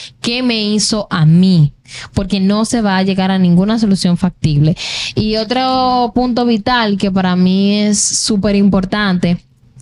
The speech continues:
los tonos de voz. Cuando usted,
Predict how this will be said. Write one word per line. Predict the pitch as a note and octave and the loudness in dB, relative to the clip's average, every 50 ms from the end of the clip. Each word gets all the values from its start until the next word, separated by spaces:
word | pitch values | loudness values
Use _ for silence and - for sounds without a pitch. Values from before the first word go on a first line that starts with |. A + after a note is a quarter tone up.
| - - - - - - - - - - - - - - - | -20 -20 -20 -20 -20 -20 -20 -20 -20 -20 -20 -20 -16 -12 -6
los | - F#3+ G3 G3+ G3 | -4 -2 -2 -2 -2
tonos | - G3 F#3+ G3 G3+ G#3+ G3+ | -2 -2 0 0 -2 -2 0
de | G#3 F#3 | -2 0
voz. | E3 D#3 C#3+ D#3+ - - - - - - - - - - - - - - - | 0 0 0 0 0 -2 -4 -6 -8 -12 -16 -14 -14 -14 -14 -16 -20 -12 -8
Cuando | - G3+ G#3 G#3 | -4 -2 0 0
usted, | G#3+ G3+ G#3 - A#3+ B3+ B3+ | 0 0 -2 -2 -2 -2 -4